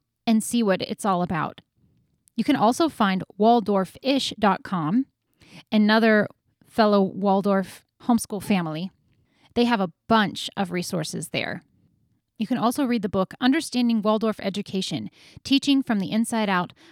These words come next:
by Jack Petrash. Another style of homeschooling that's becoming increasingly popular these days is the unschooling method. This is a very gentle, child-led style of study.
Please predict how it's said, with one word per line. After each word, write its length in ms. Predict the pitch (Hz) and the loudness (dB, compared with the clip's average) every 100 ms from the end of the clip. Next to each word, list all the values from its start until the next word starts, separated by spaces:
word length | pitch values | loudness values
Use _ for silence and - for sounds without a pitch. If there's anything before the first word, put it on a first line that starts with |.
| _ | _
by 160 | 185 175 | -4 -4
Jack 380 | - 202 208 - | -2 -2 -2 -6
Petrash. 640 | 196 - 175 143 - - _ _ _ _ _ _ _ _ | -8 -6 -6 -6 -8 -14 _ _ _ _ _ _ _ _
Another 360 | - 262 330 415 | 2 2 4 0
style 420 | - 247 226 226 | 2 4 6 6
of 80 | 220 | 4
homeschooling 480 | 226 214 220 208 208 | 0 0 0 0 0
that's 120 | 196 | -2
becoming 500 | 220 220 202 196 - | -6 -2 0 0 -2
increasingly 840 | 214 208 - - 262 339 - 247 220 | -4 -4 -4 -2 0 0 2 0 0
popular 480 | 208 185 - 190 185 | -2 -4 -2 -2 -2
these 220 | 190 185 | -2 -4
days 340 | 185 185 175 | -4 -4 -4
is 180 | - 180 | -4 -4
the 140 | 196 - | -4 -2
unschooling 640 | 208 226 - - 180 175 | 2 2 2 -2 -4 -2
method. 420 | 160 156 - - - - - - _ | -4 -4 -8 -12 -14 -20 -20 -20 _
This 200 | - 220 | -4 -2
is 140 | 214 190 | -2 -4
a 40 | |
very 280 | 180 233 262 | 0 0 2
gentle, 400 | 233 240 240 226 | 2 0 0 -2
child-led 840 | - 220 220 226 214 208 208 202 - _ _ _ _ _ _ _ | 0 0 2 2 0 2 2 -2 -6 _ _ _ _ _ _ _
style 500 | - - 220 214 208 | -12 0 4 6 4
of 160 | - 190 | 2 -4
study. 580 | - - 208 202 180 | -8 0 2 2 -2